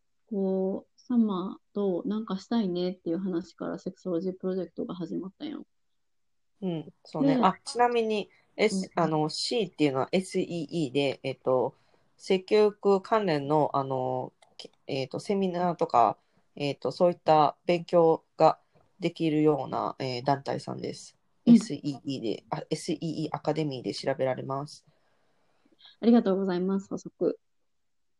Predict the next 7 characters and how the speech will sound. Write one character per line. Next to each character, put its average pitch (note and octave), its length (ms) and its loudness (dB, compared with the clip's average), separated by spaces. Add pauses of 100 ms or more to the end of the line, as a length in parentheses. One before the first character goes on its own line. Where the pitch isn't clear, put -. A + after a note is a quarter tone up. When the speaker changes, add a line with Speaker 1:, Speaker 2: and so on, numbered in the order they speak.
(480)
Speaker 1:
で、 B3 500 4 (180)
そ - 160 -8
っ - 20 -4 (100)
か E4 140 4
ら、 C4 540 2 (1000)
あ G#3+ 60 -8
の、 F#3 800 -2